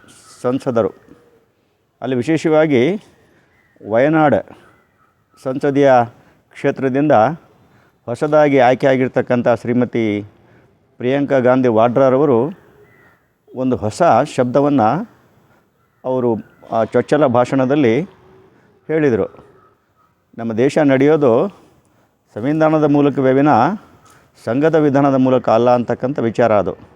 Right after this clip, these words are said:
ಸಂವಿಧಾನ ಅಂತ ಹೇಳಿದರೆ ಎಲ್ಲರಿಗೂ ಕೂಡ ನ್ಯಾಯವನ್ನು, ಸಾಮಾಜಿಕ ನ್ಯಾಯವನ್ನು, ಸಮಾನತೆಯನ್ನು ಕೊಡ್ತಕ್ಕಂಥ ಒಂದು ರಾಷ್ಟ್ರೀಯ ವಿಧಾನ ಅದು. ಅದು ಯಾವುದೂ ಕೂಡ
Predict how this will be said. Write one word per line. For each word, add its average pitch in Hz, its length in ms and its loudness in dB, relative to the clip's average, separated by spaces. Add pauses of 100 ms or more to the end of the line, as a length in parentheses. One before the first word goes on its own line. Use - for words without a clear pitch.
(520)
ಸಂವಿಧಾನ 156 340 0
ಅಂತ 147 200 0
ಹೇಳಿದರೆ 147 580 0 (840)
ಎಲ್ಲರಿಗೂ 147 460 0
ಕೂಡ 160 240 0 (1500)
ನ್ಯಾಯವನ್ನು, 151 760 0
ಸಾಮಾಜಿಕ 139 440 0
ನ್ಯಾಯವನ್ನು, 139 560 0
ಸಮಾನತೆಯನ್ನು 135 600 -2
ಕೊಡ್ತಕ್ಕಂಥ 127 520 -2 (1120)
ಒಂದು 135 280 -2
ರಾಷ್ಟ್ರೀಯ 139 420 2
ವಿಧಾನ 127 360 2
ಅದು. 113 280 0 (920)
ಅದು 110 140 -8
ಯಾವುದೂ 131 320 2
ಕೂಡ 165 180 0